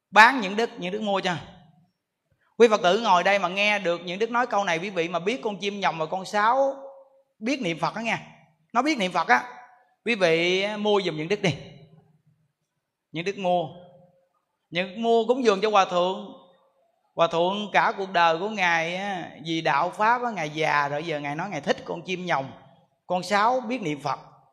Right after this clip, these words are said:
Mỗi ngày Ngài sống nhân sinh, Ngài niệm Phật cùng với mấy con vật đó. Hòa thượng á, Ngài á, nói ra tội nghiệp: "Tôi có bốn con chó. Một con làm thị giả tôi mười mấy năm.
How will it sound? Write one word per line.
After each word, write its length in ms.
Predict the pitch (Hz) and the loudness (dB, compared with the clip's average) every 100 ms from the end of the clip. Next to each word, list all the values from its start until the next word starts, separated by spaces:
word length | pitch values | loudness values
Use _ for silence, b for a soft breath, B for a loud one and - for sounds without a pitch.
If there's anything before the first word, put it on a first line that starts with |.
| _ _ _ _ _ _ - | _ _ _ _ _ _ -2
Mỗi 280 | 151 175 240 | 2 2 2
ngày 440 | 214 170 151 165 | 0 2 2 0
Ngài 140 | 175 | -6
sống 220 | 143 202 240 | -6 -6 -4
nhân 220 | 208 185 | -6 -4
sinh, 260 | 214 202 | -4 -4
Ngài 120 | 180 147 | -6 -6
niệm 200 | 160 165 | -6 -4
Phật 160 | 160 - | -4 -4
cùng 140 | 165 | -6
với 100 | 170 | -6
mấy 120 | 220 | -8
con 180 | 226 196 | -6 -4
vật 220 | 160 - | -4 -4
đó. 200 | 190 196 - - - _ _ _ _ _ _ _ _ _ _ | -6 -6 -8 -20 -20 _ _ _ _ _ _ _ _ _ _
Hòa 120 | 160 160 | 0 2
thượng 420 | 160 160 175 202 | 2 2 0 -4
á, 180 | 214 208 | -6 -4
Ngài 400 | 175 156 151 170 | -2 -2 -2 -4
á, 180 | 180 - - _ _ - | -8 -12 -20 _ _ 0
nói 220 | 214 247 | 2 2
ra 80 | 240 | 0
tội 120 | 175 | -4
nghiệp: 200 | 160 143 - - _ _ _ _ _ _ _ - | -4 -6 -10 -20 _ _ _ _ _ _ _ -2
"Tôi 160 | 202 | 0
có 120 | 202 220 | 0 0
bốn 280 | 220 247 | 2 2
con 180 | 247 185 | 2 -2
chó. 400 | 202 202 240 214 - - - _ _ _ _ _ _ _ _ _ _ _ _ _ _ _ _ | 0 2 2 0 -8 -20 -20 _ _ _ _ _ _ _ _ _ _ _ _ _ _ _ _
Một 180 | 151 156 | -4 2
con 240 | 190 196 190 | 6 8 6
làm 200 | 160 147 | 2 0
thị 80 | 175 | -4
giả 360 | 175 147 175 214 | -2 0 0 -2
tôi 160 | 196 | -4
mười 160 | 165 151 | -4 -4
mấy 160 | 190 | -6
năm. 420 | 220 180 175 196 | -6 -8 -10 -16